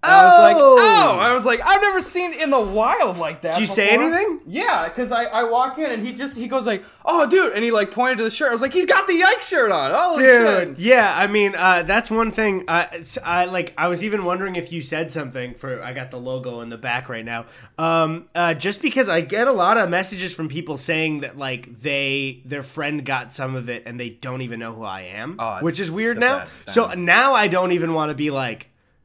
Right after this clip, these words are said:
Speaker 2: Hey, like, and point in
Speaker 1: Yeah.
Speaker 2: my face, you know? Like, "What's
Speaker 1: Uh-huh.
Speaker 2: up?" 'Cause they might not know me. But, uh, speaking of that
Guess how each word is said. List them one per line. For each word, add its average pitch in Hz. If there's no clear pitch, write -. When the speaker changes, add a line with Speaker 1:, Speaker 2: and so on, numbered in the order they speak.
Speaker 2:
Hey, 151
like, 180
and 175
point 180
in 175
Speaker 1:
Yeah. 180
Speaker 2:
my 135
face, 185
you 233
know? 233
Like, 175
"What's 156
Speaker 1:
Uh-huh. 127
Speaker 2:
up?" 104
'Cause 208
they 202
might 185
not 185
know 165
me. 233
But, 202
uh, 170
speaking 175
of 95
that 90